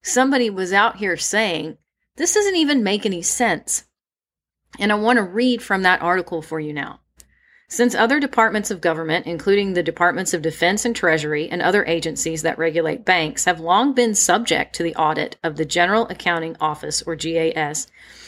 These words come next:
the investigative arm of Congress, why has the Federal Reserve been excluded?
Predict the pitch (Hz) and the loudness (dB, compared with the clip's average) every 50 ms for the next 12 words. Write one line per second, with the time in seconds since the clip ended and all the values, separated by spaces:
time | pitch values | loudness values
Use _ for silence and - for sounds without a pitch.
0 | - - _ _ 190 190 190 180 170 170 202 247 240 - 285 247 254 240 226 233 | -20 -20 _ _ -4 -4 -4 -2 2 2 2 2 2 0 0 2 4 4 4 2
1 | 208 - 175 175 165 - 160 - - - - 247 262 240 - 160 135 82 - - | 2 2 0 0 0 0 -4 -8 -8 -2 2 2 2 2 0 -6 -10 -8 -8 -10
2 | - - _ _ _ _ - 175 185 196 202 226 262 277 240 240 220 208 214 208 | -10 -10 _ _ _ _ -4 2 4 4 4 4 2 0 2 2 2 4 2 0
3 | 208 - - 180 170 170 165 - - 190 185 202 202 202 208 202 185 151 165 147 | -2 -4 -4 -6 -6 -6 -6 -2 0 0 2 2 2 2 0 0 0 0 0 -2
4 | 147 156 156 151 - - 156 143 139 143 156 - - 170 - - - - 262 277 | -2 -4 -8 -10 -10 -8 -8 -8 -8 -10 -10 -10 -10 -6 -6 -6 -2 0 0 0
5 | 233 - - - | 0 -2 -4 -6